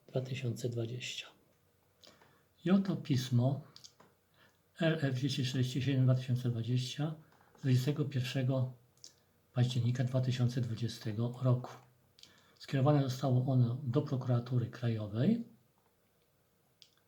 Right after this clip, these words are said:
oraz do Sądu Apelacyjnego za pośrednictwem Sądu Okręgowego Warszawa-Praga. Zażalenie zgodnie z pouczeniem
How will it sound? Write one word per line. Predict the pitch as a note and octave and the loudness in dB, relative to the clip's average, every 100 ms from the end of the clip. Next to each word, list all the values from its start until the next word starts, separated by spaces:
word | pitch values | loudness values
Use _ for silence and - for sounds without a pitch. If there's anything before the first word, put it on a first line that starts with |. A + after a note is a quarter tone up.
| _ _ _ _ _ _ _ _ _ _ | _ _ _ _ _ _ _ _ _ _
oraz | B2+ B2+ F3 D3+ | 4 6 4 2
do | B2+ | 0
Sądu | B2+ D3+ C3+ B2+ | 0 2 0 -2
Apelacyjnego | B2+ C3 B2+ B2 B2 A2 A2 B2+ C#3 G3 D3+ | -6 2 2 2 0 -2 -2 0 0 0 -2
za | C#3+ | -2
pośrednictwem | D#3+ F3+ D3 F#3 B2 A2 - D3 D3+ | -2 -2 -2 -2 0 -2 -2 -4 -2
Sądu | C#3 B2+ | 0 2
Okręgowego | B2 B2 A2+ A2+ C3+ | 2 2 0 -2 -4
Warszawa-Praga. | C3 B2+ A#2 A2+ B2+ C3 B2 - - - _ _ _ _ _ _ - _ _ _ _ _ _ _ _ _ | -2 -2 -4 -4 -4 0 -2 -2 -10 -18 _ _ _ _ _ _ -20 _ _ _ _ _ _ _ _ _
Zażalenie | B2+ C3+ C3 D3+ A#2 G#2+ B2 | 0 2 4 4 2 2 0
zgodnie | D3+ - A2 A#2 | 0 -2 -2 0
z | B2+ | 0
pouczeniem | - B2+ B2+ - D3+ G#2 G2 | 2 2 2 2 2 2 -2